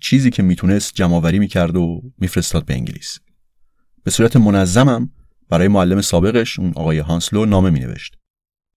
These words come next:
و هانسلو هم این نامه‌ها و گزارش‌های داروین رو تو جلسات عمومی توی انجمن سلطنتی علوم برای همه می‌خوند. از مشاهده‌های عجیب داروین یکی این بود که می‌دید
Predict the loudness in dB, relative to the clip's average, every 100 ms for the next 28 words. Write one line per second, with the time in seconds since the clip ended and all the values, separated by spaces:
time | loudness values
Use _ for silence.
0 | _ -2 -2 0 -2 0 2 4 4 4
1 | 4 4 4 4 2 2 2 2 0 -2
2 | 0 -2 0 0 0 0 0 2 2 2
3 | 0 -2 0 0 0 -2 -2 0 2 2
4 | 0 0 0 0 -2 0 0 0 -2 -4
5 | -2 -4 -2 0 0 2 0 0 0 0
6 | 0 0 -2 -8 -18 -20 -20 _ _ _
7 | _ _ _ _ _ _ 2 4 2 0
8 | 2 4 4 4 4 4 4 4 6 6
9 | 4 4 4 4 4 2 2 4 4 4
10 | 2 -4